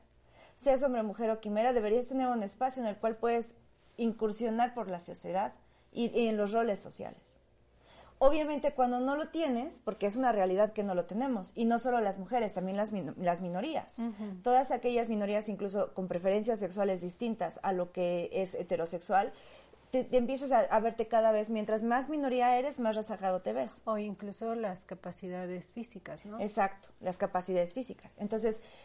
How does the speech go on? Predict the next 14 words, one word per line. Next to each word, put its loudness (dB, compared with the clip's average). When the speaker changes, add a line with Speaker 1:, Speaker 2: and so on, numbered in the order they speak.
Speaker 1:
yo 0
creo 4
que 2
el -2
punto 0
que 2
yo 0
quería 2
debatir 0
el 0
día 2
de 4
hoy 4
es, -2